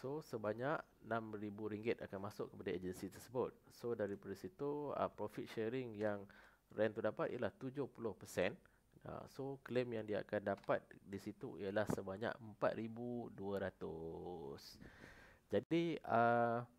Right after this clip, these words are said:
inilah sebenarnya cara-cara kita nak dapatkan, ah, duit daripada bidang hartanah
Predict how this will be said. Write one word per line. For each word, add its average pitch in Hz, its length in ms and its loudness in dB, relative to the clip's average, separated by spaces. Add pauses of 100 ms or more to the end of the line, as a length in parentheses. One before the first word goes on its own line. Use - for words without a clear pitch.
(520)
inilah 151 340 4
sebenarnya 113 480 -2
cara-cara 110 560 0
kita 117 380 2
nak 107 340 4 (240)
dapatkan, 113 560 2 (240)
ah, 95 720 0 (320)
duit 123 240 2 (320)
daripada 104 560 0
bidang 107 320 4
hartanah 120 400 2